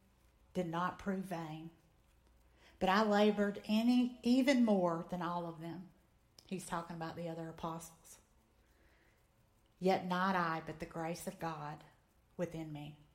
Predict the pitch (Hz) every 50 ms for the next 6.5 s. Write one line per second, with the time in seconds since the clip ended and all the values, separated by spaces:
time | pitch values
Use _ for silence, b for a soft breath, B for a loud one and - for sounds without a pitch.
0 | _ _ _ _ _ _ _ _ _ _ B B B B B - - 202 190 -
1 | 277 277 262 254 269 240 196 214 208 208 - - 208 190 185 180 180 175 - -
2 | - - 247 254 269 277 226 226 214 220 214 190 196 196 196 202 202 - - -
3 | 175 170 165 170 165 - - 196 175 170 175 175 - - 208 226 233 226 220 196
4 | - - 175 165 156 143 151 - - - - _ _ _ _ _ _ _ _ _
5 | _ - 170 156 156 160 156 160 151 151 151 - - - - _ _ _ 175 170
6 | 151 160 156 156 156 151 156 160 165 165